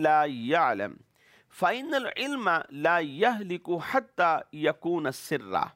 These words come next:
عمر بن عبد العزیز رضی اللہ تعالیٰ عنہ نے ابو بکر بن حزم کی طرف مکتوب لکھا کہ رسول اللہ صلی اللہ تعالیٰ علیہ وآلہ وسلم کی جو احادیث مبارکہ ہے، ان کو تلاش کر کر کے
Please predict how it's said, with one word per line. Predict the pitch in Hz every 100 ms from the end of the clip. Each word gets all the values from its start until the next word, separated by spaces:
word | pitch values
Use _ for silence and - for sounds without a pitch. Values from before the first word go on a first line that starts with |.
| _ -
عمر | 196 277
بن | 302 277
عبد | 247 214
العزیز | 220 165 170 190 269 226 180
رضی | 160 170
اللہ | 175 196 170
تعالیٰ | 160 160 175
عنہ | 185 240
نے | 202 156 147
ابو | 185 202
بکر | - - 156
بن | 151 143 -
حزم | 196 226 262
کی | - 170 170
طرف | 160 - 156
مکتوب | - - 240 220
لکھا | 143 - 170 147 - _ _ _ - - _
کہ | 220
رسول | 226 220 277 277
اللہ | 285 277 254 196
صلی | 220 214
اللہ | 196 226 254 220 202
تعالیٰ | 180 190 220 -
علیہ | 180 185
وآلہ | 151 160 170 180 240
وسلم | 202 - 190 226 262 262
کی | - 202
جو | 160 214 -
احادیث | 156 165 156 220 262 277 277
مبارکہ | 202 170 143 -
ہے، | 147 117 - _ -
ان | 240
کو | 214 214
تلاش | 214 - 165 160 196 208 -
کر | - 247 -
کر | 170 147
کے | - 160